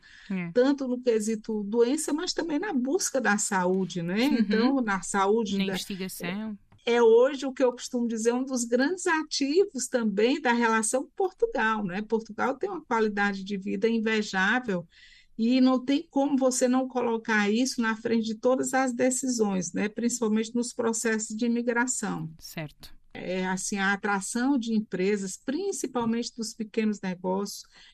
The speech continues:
Speaker 2: que é outro segmento onde os números em Portugal se assemelham muito aos números do Brasil.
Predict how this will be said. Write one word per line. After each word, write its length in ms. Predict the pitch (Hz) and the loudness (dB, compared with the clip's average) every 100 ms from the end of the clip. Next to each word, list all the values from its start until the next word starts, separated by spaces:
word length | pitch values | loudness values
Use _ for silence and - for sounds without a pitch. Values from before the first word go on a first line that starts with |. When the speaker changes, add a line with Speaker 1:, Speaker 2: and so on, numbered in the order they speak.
| _ | _
Speaker 2:
que 60 | - | 2
é 80 | 226 | 4
outro 320 | 240 254 247 | 6 4 0
segmento 800 | - 247 220 220 214 208 196 - - | 0 0 2 2 4 2 -2 -6 0
onde 260 | 226 226 | 2 2
os 140 | 233 214 | 2 2
números 400 | 220 208 202 214 | 4 2 0 0
em 80 | 214 | 0
Portugal 560 | 220 208 220 196 190 | 2 0 0 -2 0
se 100 | 185 | 0
assemelham 600 | 208 202 220 214 240 247 208 | -2 -2 2 4 6 4 2
muito 520 | 202 233 277 269 254 | 2 2 0 -2 -6
aos 320 | 190 185 185 | -4 -4 -2
números 380 | 190 190 185 180 | 0 0 -2 -4
do 80 | 185 | -8
Brasil. 680 | 180 160 156 - 185 226 | -6 -4 -6 -4 -4 -4